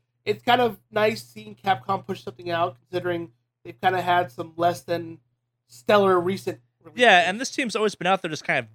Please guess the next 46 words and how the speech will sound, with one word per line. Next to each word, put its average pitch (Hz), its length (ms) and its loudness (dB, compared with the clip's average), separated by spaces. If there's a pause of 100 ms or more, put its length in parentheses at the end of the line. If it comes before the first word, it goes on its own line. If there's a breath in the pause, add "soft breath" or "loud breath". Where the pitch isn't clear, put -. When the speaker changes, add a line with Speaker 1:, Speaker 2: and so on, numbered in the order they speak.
Speaker 2:
doing 147 300 0
it. 113 120 -10
It's 123 160 -14
like, 139 180 -6
yeah, 190 200 4
it's 175 120 0
like, 165 160 -10
it's 160 140 -14
Monster 180 320 -2
Hunter. 120 280 -14
It's 139 240 -10 (920)
Monster 180 500 -2
Hunter 214 180 -2
games, 190 260 -4
even 180 120 -6
when 180 120 -4
they're 160 120 -4
bad, 143 460 2
are 123 100 -6
pretty 151 320 -8
good. 127 400 -6 (1600)
Speaker 1:
Mm-hmm. 175 280 -10 (400)
Speaker 2:
Yeah. 104 120 -20 (920)
Speaker 1:
Especially 214 340 -2
also 196 260 -4
now 180 200 -2
it's 165 120 -6
on 175 140 -2
an 160 60 -10
actual, 151 320 -20
like, 139 160 -20 (100)
console, 156 180 2
Speaker 2:
Yeah. 113 260 -2
Speaker 1:
console, 156 340 -20
'cause - 100 -20
he - 80 -20
said 180 120 -12
they, 165 140 -10 (460)
last 202 180 0
time 202 100 2
was 175 140 -2
on 156 100 -6
a 151 40 -18
fucking - 280 -8 (100)
P 185 160 -2
S 143 160 -10